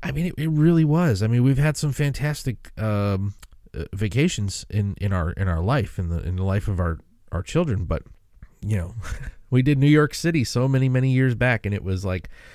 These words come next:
go, go, go, go, go, and, and follow the plan. And we've gotta be here, and we've got our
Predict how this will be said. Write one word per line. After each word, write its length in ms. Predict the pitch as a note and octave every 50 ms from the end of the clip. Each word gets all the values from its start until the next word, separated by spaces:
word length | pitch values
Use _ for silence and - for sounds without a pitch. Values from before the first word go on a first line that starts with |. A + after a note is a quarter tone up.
| - - -
go, 200 | - C3+ C3+ C3+
go, 220 | A2 C3+ C#3 C#3+
go, 200 | B2+ B2+ C#3 C3+
go, 220 | C3 B2 C#3+ D3 C#3
go, 300 | A#2 D3+ D3 B2+ A2 - - - - - _ - - -
and, 300 | G#2+ A2 A2+ A2 G#2+ - -
and 200 | A2 A#2 G#2+ -
follow 240 | - C3+ D3 C#3+
the 120 | C3+ C3 C3
plan. 220 | - - C#3+ C3+
And 100 | B2+ B2
we've 80 | A2+ G#2
gotta 180 | C3 C3+ C#3
be 100 | C3 C3
here, 280 | C3 C3 C3+ C3+ C3+ C3
and 80 | A#2+ A2+
we've 100 | A2 G#2+
got 160 | B2 B2 B2+
our 180 | B2+ B2 A#2+